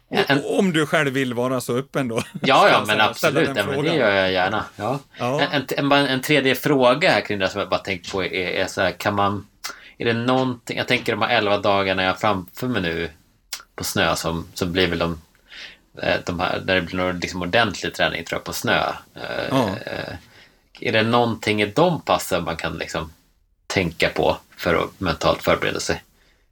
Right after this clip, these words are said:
Speaker 2: Eh, förstår du vad jag
Speaker 1: Absolut.
Speaker 2: menar? Att, att man under passet tänker på något sätt att visualisera Vasaloppet eller något, är, är det någonting man kan liksom, nu när det börjar bli så nära?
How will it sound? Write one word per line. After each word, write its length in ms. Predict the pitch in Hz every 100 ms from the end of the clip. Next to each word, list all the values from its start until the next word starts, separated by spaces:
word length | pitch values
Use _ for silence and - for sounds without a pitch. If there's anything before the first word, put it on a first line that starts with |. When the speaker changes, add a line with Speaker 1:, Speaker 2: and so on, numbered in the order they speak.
| _ _ -
Speaker 2:
Eh, 260 | 98 - 52 95 _ _ _ _ _ -
förstår 160 | - 101
du 20 |
vad 80 | 101
jag 60 | 98
Speaker 1:
Absolut. 140 | 98
Speaker 2:
menar? 140 | 104
Att, 280 | 87 85 107
att 120 | 110
man 140 | 95 107
under 280 | 110 107 -
passet 540 | 120 120 - - 98
tänker 380 | 110 107 92 95
på 100 | -
något 100 | 85
sätt 240 | 82 -
att 120 | - - _ - - _ - - _ _
visualisera 720 | 80 - - 87 92 85 80
Vasaloppet 680 | 85 82 - - - 85 -
eller 260 | - 82
något, 220 | 87 82 85
är, 40 |
är 280 | 87 85 85
det 60 |
någonting 320 | 98 101 98 90
man 180 | 87 85
kan 140 | 85
liksom, 300 | 82 82 80 - _ - - _ - _ _
nu 80 | 95
när 100 | 92
det 140 | 85
börjar 140 | 95 85
bli 120 | 90
så 100 | 92
nära? 460 | 90 95 98 101